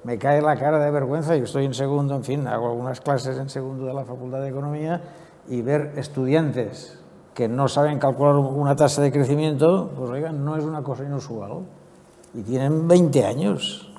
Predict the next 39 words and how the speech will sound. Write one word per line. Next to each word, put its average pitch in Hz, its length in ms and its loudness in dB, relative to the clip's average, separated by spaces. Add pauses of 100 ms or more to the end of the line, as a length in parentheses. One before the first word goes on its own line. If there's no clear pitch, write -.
Dicen, 117 260 -12
"Dios 120 160 -12
mío, 143 200 -6 (140)
¿qué 151 120 -2
ha 160 40 0
hecho 160 260 0
usted 156 320 0
hasta 147 260 -2
este 139 220 -6
momento?". 110 380 -10 (340)
¿Qué 190 100 6
quiero 220 160 4
decir 160 240 4
con 131 120 0
esto? 107 280 -8 (380)
Quiero 180 180 6
decir 196 180 4
que 202 100 4
nos 170 180 6
autoengañamos 160 880 4
con, 139 400 -2
con, 127 200 -4
digamos, 123 320 -2
con 127 120 -2
el 123 100 0
abandono 127 400 2
escolar 170 400 0
y 208 40 -2
con 247 120 0
el 233 80 0
fracaso 160 340 -2
escolar 170 420 2
efectivo. 139 720 0 (500)
Es - 80 -12
decir, 135 220 2
leer 151 340 10
bien, 190 340 10
escribir 156 480 6
bien 208 320 8